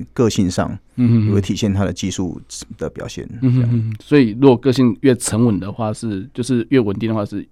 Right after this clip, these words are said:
Speaker 2: 表现可以越好嘛？
Speaker 1: 对，可能在一些像团体赛的最后一点，我们说的守护神啊，可能就是比较
Speaker 2: 嗯哼。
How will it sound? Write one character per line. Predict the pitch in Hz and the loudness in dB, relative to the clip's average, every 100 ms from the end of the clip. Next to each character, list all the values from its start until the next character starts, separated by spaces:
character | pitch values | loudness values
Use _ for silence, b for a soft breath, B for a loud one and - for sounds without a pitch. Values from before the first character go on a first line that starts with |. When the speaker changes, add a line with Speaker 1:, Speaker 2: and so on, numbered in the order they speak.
| _ | _
Speaker 2:
表 | - 95 | -10 -6
现 | 120 | -4
可 | 110 104 | -4 -8
以 | 90 - | -8 -10
越 | 113 | -8
好 | 92 - - | -8 -12 -20
嘛？ | - _ _ _ _ | -20 _ _ _ _
Speaker 1:
对， | 113 101 | -2 0
可 | 107 | 0
能 | 98 101 | 0 2
在 | 113 | 2
一 | 113 | 2
些 | 107 - 101 98 | 0 0 0 0
像 | 107 95 | 0 0
团 | 101 | 2
体 | 98 | 0
赛 | 90 95 | 0 -2
的 | - - 85 82 82 - 95 - | -2 -4 -4 -6 -8 -8 -10 -4
最 | 117 | 0
后 | 104 98 | 4 4
一 | |
点， | 98 85 - | 2 -4 -4
我 | - | -4
们 | 95 87 90 - | -2 -2 -4 -6
说 | 98 | -6
的 | 90 | -6
守 | - 90 | -4 -4
护 | 95 | -4
神 | - - - | -6 -8 -8
啊， | - - | -10 -4
可 | - | 0
能 | 117 | 2
就 | 107 | 2
是 | 98 | -2
比 | - 92 | -6 -6
较 | 92 67 | -4 -6
Speaker 2:
嗯 | |
哼。 | - | -10